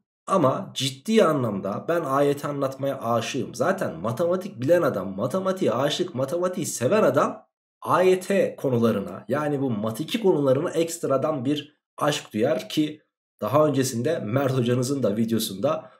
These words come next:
bunu duymuştum. Çok aşırı derecede belli. Matematiğe hayran olduğu, matematiği sevdiği aşırı derecede belli. O gözlerinden okunuyor.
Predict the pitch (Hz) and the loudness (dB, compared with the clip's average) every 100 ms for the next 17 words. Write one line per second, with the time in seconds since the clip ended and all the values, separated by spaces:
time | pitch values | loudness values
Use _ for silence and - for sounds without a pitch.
0 | _ 123 135 131 110 127 135 120 - 98 | _ -2 2 2 2 0 0 -2 -4 -4
1 | - - _ - 95 - 143 196 214 185 | -6 -16 _ -10 -6 -2 2 6 8 8
2 | 127 117 98 98 87 82 95 110 143 160 | 8 4 4 0 -4 -6 -6 -4 0 0
3 | 156 202 - - - 131 127 127 175 185 | 0 0 0 -2 2 6 8 8 4 4
4 | 143 107 110 131 127 151 160 160 185 - | 4 2 0 0 -2 -2 -4 -4 -4 -4
5 | - 170 143 180 117 113 139 175 147 113 | -2 -2 0 -2 -2 -4 -2 0 2 2
6 | 95 95 95 85 92 107 107 110 113 123 | 0 -4 -8 -10 -8 -8 -4 -2 2 2
7 | 123 143 123 98 90 78 | 2 2 0 -2 -10 -16